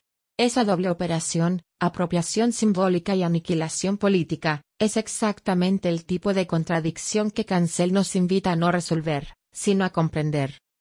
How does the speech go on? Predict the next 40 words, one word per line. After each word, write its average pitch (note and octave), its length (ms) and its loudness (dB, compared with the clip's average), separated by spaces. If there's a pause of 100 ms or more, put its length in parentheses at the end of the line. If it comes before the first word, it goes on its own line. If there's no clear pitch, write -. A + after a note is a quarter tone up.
(160)
Al F3+ 160 2
final G3 400 0
del A3 180 2
día G3 220 2
el E3 80 0
pueblo F#3 400 0
pagó F3 260 0
el F3 120 0
precio F#3+ 340 0
de E3+ 100 0
la E3+ 140 0
persecución F3 680 -2
política. D3+ 560 -2 (680)
La F#3+ 160 2
pregunta A#3 460 -2
que G#3+ 160 -2
dejó F#3 340 2
Albizu F3+ 400 0
sigue F3+ 300 0
abierta: D#3 500 0 (220)
¿cuánto A#3 340 2
le A3 120 0
cuesta F3+ 380 0
a E3+ 60 2
un F3+ 140 -2
pueblo F#3+ 340 0
imaginar E3 640 0
su E3+ 160 -6
propio G#3 340 0
país F#3 400 0
cuando E3+ 240 -2
el D3+ 80 -2
Estado F3 400 0
decide F3 460 0
que E3+ 220 2
ese F#3 200 -2
sueño E3+ 380 0
es D#3+ 160 -2
un E3+ 140 2
crimen? C#3 420 0